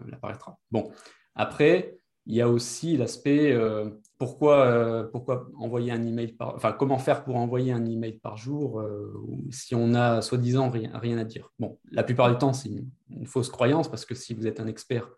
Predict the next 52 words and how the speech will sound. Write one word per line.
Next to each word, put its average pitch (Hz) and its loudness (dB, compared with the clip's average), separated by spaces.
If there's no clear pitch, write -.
vous 127 0
devriez 120 4
avoir 113 -2
quelque 117 -8
chose 117 -2
à 110 0
dire 110 -4
tous - -8
les 110 -2
jours. 110 -4
Maintenant, 139 4
envoyer 135 6
un 135 4
email 143 6
tous 127 -6
les 123 2
jours, 139 0
ça 123 -6
veut 113 -4
pas 120 0
dire 123 2
d'envoyer 117 -2
un 110 -6
pavé 131 -2
ou 113 -6
un 107 -8
article 127 -10
ou 110 -2
un 107 -2
tutoriel, 117 0
d'accord ? 120 -6
Ça - -8
doit 113 0
être, - -8
il - -8
doit 117 2
y 120 6
avoir 117 0
un 135 4
message, 127 4
un 127 0
conseil, 127 -4
vraiment 123 -2
un 165 0
seul 147 -4
truc 143 -12
à 113 -4
extraire, 131 -4
il 127 -10
faut - -8
rester 120 0
dessus. 147 -4